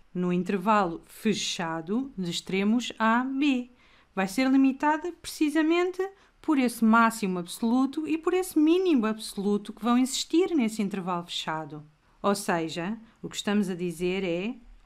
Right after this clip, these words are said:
ou seja, estamos a dizer que existe,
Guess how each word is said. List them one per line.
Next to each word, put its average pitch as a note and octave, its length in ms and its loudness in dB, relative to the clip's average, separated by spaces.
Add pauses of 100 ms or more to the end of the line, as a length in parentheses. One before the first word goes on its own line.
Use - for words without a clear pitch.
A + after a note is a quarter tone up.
ou E3+ 120 -6
seja, D3+ 760 -6 (1160)
estamos F#3+ 420 -4
a F#3 60 -6
dizer F3 460 -4
que A3 300 -4
existe, A#3+ 880 -2